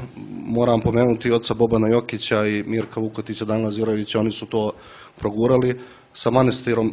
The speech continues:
Visoki Dečani, otac Petar Ojević je tu, ovaj, bio stub neki koji nas je povezao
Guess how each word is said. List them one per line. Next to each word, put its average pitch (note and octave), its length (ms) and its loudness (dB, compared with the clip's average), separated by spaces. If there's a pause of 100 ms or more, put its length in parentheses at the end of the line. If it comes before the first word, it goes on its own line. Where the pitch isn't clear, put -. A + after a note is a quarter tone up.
(120)
Visoki A#2 400 -8
Dečani, A2+ 500 -4 (300)
otac - 260 -8
Petar A#2 280 0
Ojević A2 360 2
je G2+ 60 -2
tu, A2 340 -2
ovaj, G2+ 400 -2 (480)
bio G#2 260 0
stub A#2 540 0
neki A2 440 -8
koji A2 160 -10
nas A2 240 -6
je A#2 60 -4
povezao A2 580 2